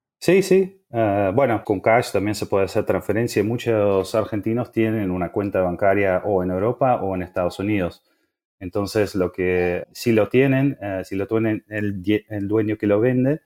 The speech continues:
en ese caso muchas veces se puede hacer una transferencia directa de, a su cuenta en el exterior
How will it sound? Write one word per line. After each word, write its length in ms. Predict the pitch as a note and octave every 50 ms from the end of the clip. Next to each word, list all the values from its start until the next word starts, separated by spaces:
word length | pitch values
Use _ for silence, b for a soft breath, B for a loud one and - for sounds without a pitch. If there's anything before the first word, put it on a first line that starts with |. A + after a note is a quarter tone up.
| _ _ _ _ _ _ _ _ _ -
en 160 | G2 G2+ G#2
ese 200 | G#2+ - A#2+ -
caso 440 | - G#2+ A2 - - B2 A#2 A2+ G#2
muchas 280 | G2+ G#2+ - - G2
veces 240 | G2 G2+ - A#2+ G#2+
se 80 | - F2
puede 220 | - G2+ F#2+ F#2+
hacer 220 | F#2 - - G2+
una 180 | G2+ G#2 G2 F2+
transferencia 580 | - F#2+ F2+ - - F#2+ G#2+ G#2+ G2+ - G#2+ F#2+
directa 640 | G2 G2+ G#2+ A#2 B2 A#2+ - - B2 C3+ D3 D3 - _
de, 320 | F2+ E2+ E2 F#2 F#2+ -
a 180 | _ G2 F#2+ F2
su 220 | - - - G2 -
cuenta 320 | - G2+ G2 G2+ G#2+ G#2
en 100 | G2+ G2+
el 100 | G2 G2
exterior 640 | G2+ - - - A2+ A#2 B2+ C#3 D3 D#3 F3 E3+ -